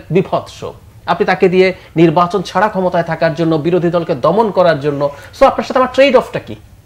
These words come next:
আপনি আমাকে কি দেবেন? আপনি আমাকে এটা দিয়েছেন, তুমি ইনডিসক্রিমিনেটলি দুর্নীতি করতে পারো, যা ইচ্ছা তা করতে পারো, আমি কিছু করব না। এবং এটা ক্ষমতায় থাকাকালীন করেছে, the government was informed। এরপর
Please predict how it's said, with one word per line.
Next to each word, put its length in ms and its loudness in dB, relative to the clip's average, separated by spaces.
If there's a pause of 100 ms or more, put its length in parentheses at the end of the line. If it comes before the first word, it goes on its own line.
(560)
আপনি 180 2
আমাকে 340 4
কি 160 2
দেবেন? 240 -4 (300)
আপনি 180 -4
আমাকে 160 -2
এটা 140 0
দিয়েছেন, 420 -8 (1040)
তুমি 120 2
ইনডিসক্রিমিনেটলি 920 4
দুর্নীতি 420 0
করতে 280 -6
পারো, 360 0
যা 220 4
ইচ্ছা 320 2
তা 160 0
করতে 260 -4
পারো, 160 -2
আমি 120 -4
কিছু 200 -8
করব 280 -4
না। 160 -8 (500)
এবং 240 6
এটা 180 6 (220)
ক্ষমতায় 360 4
থাকাকালীন 480 2
করেছে, 520 -2 (120)
the 120 0
government 400 4
was 120 6
informed। 640 4 (1200)
এরপর 400 4